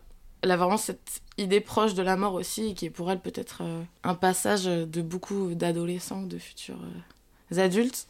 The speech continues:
Mais, euh, 'fin, c'est quelque chose, 'fin, pas qui est vrai, c'est quelque chose qu'elle a repris dans Claudine, quoi.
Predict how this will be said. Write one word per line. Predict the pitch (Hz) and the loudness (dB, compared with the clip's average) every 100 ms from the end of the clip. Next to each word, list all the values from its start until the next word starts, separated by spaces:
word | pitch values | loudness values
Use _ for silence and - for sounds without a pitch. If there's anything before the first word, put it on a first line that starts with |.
| _ | _
Mais, | 185 185 185 180 170 170 | 0 4 4 4 4 2
euh, | |
'fin, | 170 190 | 2 0
c'est | - | 0
quelque | 196 | -2
chose, | - 208 - - | -4 -8 -12 -14
'fin, | - | -12
pas | - - | -10 -10
qui | - 175 | -6 -4
est | 175 | -2
vrai, | 175 | -4
c'est | - 175 | -6 2
quelque | 208 185 | 2 4
chose | 226 233 | 2 4
qu'elle | 190 160 | 2 4
a | |
repris | 175 185 - 214 | 4 2 2 0
dans | 175 175 | 0 -2
Claudine, | 190 185 180 180 | -2 -2 -4 -6
quoi. | 170 | -8